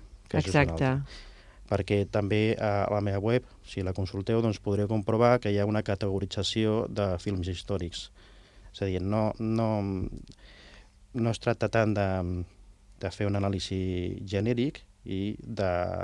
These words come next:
Speaker 1: ficar tots els, els films que considerem històrics en el mateix sac, perquè tots responen a una classificació. És a dir, hi ha el que es diu, eh, films de reconstrucció històrica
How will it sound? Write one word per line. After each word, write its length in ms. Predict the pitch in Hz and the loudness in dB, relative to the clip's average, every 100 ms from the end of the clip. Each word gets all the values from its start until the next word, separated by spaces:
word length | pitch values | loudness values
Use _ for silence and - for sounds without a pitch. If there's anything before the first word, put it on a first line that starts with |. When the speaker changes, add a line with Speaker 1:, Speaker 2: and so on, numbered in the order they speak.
| 92 95 92 | -6 -8 -8
Speaker 1:
ficar 240 | 104 98 95 | -6 -4 -2
tots 260 | 101 - 95 | -2 -2 -2
els, 260 | 92 - | -2 -4
els 200 | 90 - | -8 -4
films 320 | 110 101 90 - - - | -2 -2 -4 -10 -18 -10
que 120 | - 98 | -2 0
considerem 320 | 95 101 101 | 2 2 0
històrics 340 | - 101 95 | 0 0 2
en 80 | 92 | 0
el 60 | 90 | 0
mateix 300 | 92 92 - | -2 -2 2
sac, 240 | 127 - - - - - - - - | 2 0 -10 -20 -20 -20 -20 -20 -4
perquè 260 | - - 110 | -2 0 2
tots 220 | 110 110 110 | 2 0 -2
responen 400 | 110 - 110 120 | -2 2 4 4
a 80 | 110 | 4
una 80 | 101 | 2
classificació. 800 | 95 92 82 87 80 - 82 85 | -2 -2 -6 -8 -8 -4 -4 -4
És 120 | 90 90 | -4 -4
a 60 | |
dir, 160 | 90 87 101 | -4 -6 -4
hi 120 | 104 | 0
ha 120 | 98 - - - - - | 0 -2 -12 -20 -10 -2
el 120 | 101 | 0
que 120 | 98 | 2
es 80 | 90 | 2
diu, 220 | 107 104 - | 2 2 0
eh, 300 | 104 95 92 92 92 - | 0 0 0 -2 -4 0
films 280 | 113 104 107 | 0 2 2
de 100 | 101 101 107 107 | 2 0 -2 0
reconstrucció 680 | 113 113 98 101 - 107 | 0 0 -2 -4 0 0
històrica 440 | 98 143 127 139 | 2 2 4 4